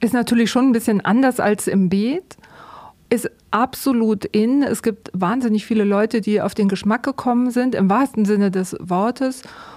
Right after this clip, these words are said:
Und deswegen dachte ich, das ist mal ein gutes Thema, weil, ja, da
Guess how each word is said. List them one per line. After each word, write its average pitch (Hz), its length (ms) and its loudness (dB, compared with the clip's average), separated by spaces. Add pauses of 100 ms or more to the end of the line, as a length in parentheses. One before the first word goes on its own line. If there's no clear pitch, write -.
(260)
Und 220 480 2
deswegen 208 340 2
dachte 202 280 -2
ich, 202 100 -4
das 196 220 -4
ist - 200 -4
mal 208 440 2
ein 214 180 0
gutes 226 400 -2
Thema, 220 760 2
weil, 202 540 2
ja, 190 380 2
da 196 260 0